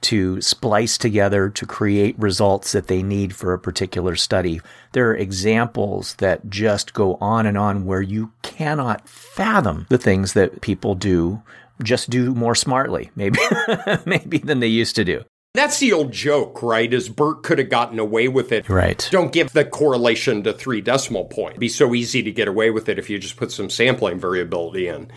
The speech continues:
Speaker 1: Yeah.
Speaker 2: D-, do you mind? We're only a few minutes in, but a tie back to Catholicism because I see that as a
Speaker 1: <laughs>
Speaker 2: foundation here. I've got another holy trinity when it comes
Speaker 1: Wow.
Speaker 2: to thinking about these things. We got the big ticket stuff.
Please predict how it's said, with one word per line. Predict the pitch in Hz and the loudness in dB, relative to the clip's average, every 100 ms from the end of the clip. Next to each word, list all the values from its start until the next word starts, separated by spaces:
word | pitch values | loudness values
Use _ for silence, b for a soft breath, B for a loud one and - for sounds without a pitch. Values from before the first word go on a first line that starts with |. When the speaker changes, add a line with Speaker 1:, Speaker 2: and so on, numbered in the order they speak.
| B | B
Speaker 1:
Yeah. | 92 B B B | -10 B B B
Speaker 2:
D-, | - 202 | -4 -4
do | 151 247 | -2 0
you | |
mind? | 269 226 214 190 | 2 2 2 2
We're | 190 | 2
only | 190 185 | 4 2
a | 147 | 0
few | - 151 | 0 0
minutes | 139 131 127 135 | 2 2 0 0
in, | 127 | 0
but | 123 120 | 0 -2
a | |
tie | 120 - 131 | -2 0 0
back | 123 123 - | 2 -2 -2
to | 147 | -6
Catholicism | 131 - 135 127 131 - 123 139 123 | -6 -4 0 2 0 0 0 2 0
because | 123 135 120 | -2 -2 0
I | 123 | 0
see | 120 131 135 | 0 4 4
that | 123 117 113 | 6 4 4
as | 107 127 | 2 0
a | 113 113 | 0 0
Speaker 1:
<laughs> | 120 | 0
Speaker 2:
foundation | 120 113 104 113 110 135 117 | 0 0 0 0 0 0 -2
here. | 120 110 - B B | 0 0 0 B B
I've | 392 415 | 0 2
got | 453 | 2
another | 359 156 143 139 143 | 2 2 2 2 2
holy | 120 131 143 117 110 | 0 2 2 2 -2
trinity | 98 - 131 117 104 87 85 82 - B B B B B | -4 -4 2 4 2 -2 -8 -14 -18 B B B B B
when | 135 143 127 | 0 2 2
it | 123 | 0
comes | - 127 123 113 | 0 2 4 4
Speaker 1:
Wow. | 147 | 4
Speaker 2:
to | - 127 | 2 0
thinking | 127 120 120 110 | 0 0 0 0
about | 98 101 | 0 -4
these | 113 104 - | -4 -6 -2
things. | 110 - | -4 -2
We | 240 | 0
got | 302 311 | 0 2
the | 226 | 2
big | 151 139 - | 0 -2 -2
ticket | 113 - - | -10 -10 -14
stuff. | - 95 - - | -12 -12 -14 -18